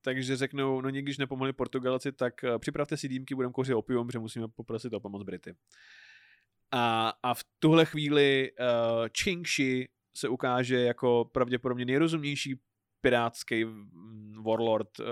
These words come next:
v dějinách historie, protože když slyší, že Číňani volají na pomoc Brity, tak si řekne,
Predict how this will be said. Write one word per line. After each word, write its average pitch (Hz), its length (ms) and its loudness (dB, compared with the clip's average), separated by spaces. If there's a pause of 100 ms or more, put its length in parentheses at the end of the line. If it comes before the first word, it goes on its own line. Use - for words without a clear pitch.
(320)
v 104 80 -12
dějinách 107 380 -4
historie, 127 400 -2
protože 117 540 -2 (320)
když 123 180 -4
slyší, 123 300 -2
že 117 120 -10
Číňani 120 300 -8
volají 113 200 2
na 110 80 0
pomoc 107 260 -6
Brity, 117 340 -2
tak 110 140 -2
si - 100 -8
řekne, 110 420 -4